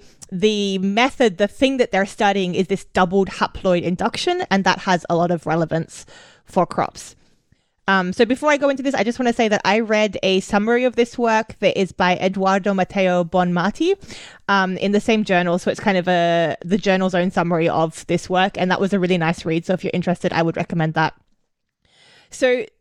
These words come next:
doubled haploid induction. It seems like almost an oxymoron because haploid is halving the genome and then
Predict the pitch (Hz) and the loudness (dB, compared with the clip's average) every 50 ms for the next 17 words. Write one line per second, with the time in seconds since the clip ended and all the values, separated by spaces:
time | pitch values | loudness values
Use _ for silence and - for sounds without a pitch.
0 | - 190 - 254 254 269 320 320 311 285 - - - 254 - - - - 220 208 | -10 -4 0 2 2 2 2 0 0 -2 -2 -4 -4 -4 -4 -4 -2 0 2 2
1 | 202 196 185 - - 190 190 180 - - 208 185 185 - - - - - 185 165 | 2 0 0 -2 -2 -2 -2 -2 -2 0 0 0 0 -2 -4 -6 -2 0 0 0
2 | 143 - - - - - - - - - - - _ _ _ - 190 - - - | 0 -2 -6 -6 -8 -10 -20 -20 -20 -20 -20 -20 _ _ _ -6 -6 -6 -4 -2
3 | - 233 233 226 226 202 202 - - 208 214 196 196 208 - - 196 - - 190 | 0 0 2 2 2 2 0 0 0 0 2 2 2 0 0 -2 -2 -2 -2 -4
4 | - - - - 208 196 190 190 190 185 180 165 165 170 175 175 196 196 - - | -4 -2 0 0 2 2 2 2 2 2 2 0 0 -2 -2 0 0 0 2 2
5 | 220 202 180 - - - - - - - - - - - - 269 254 - - - | 0 0 0 -6 -14 -18 -20 -20 -20 -20 -20 -14 -12 -4 0 0 0 0 0 0
6 | 285 247 233 226 220 202 202 - 202 - - - - 233 214 208 214 214 202 208 | 0 2 2 2 0 0 0 -2 -2 -4 -4 -6 -2 0 2 2 2 2 0 0
7 | 202 190 180 180 180 190 - - - 196 160 180 190 190 180 180 175 170 170 175 | -2 0 0 -2 -2 -4 -2 -2 -2 0 2 2 2 2 2 2 2 2 2 0
8 | 175 - - 185 185 180 180 185 185 165 | -2 0 0 0 2 2 2 0 0 -2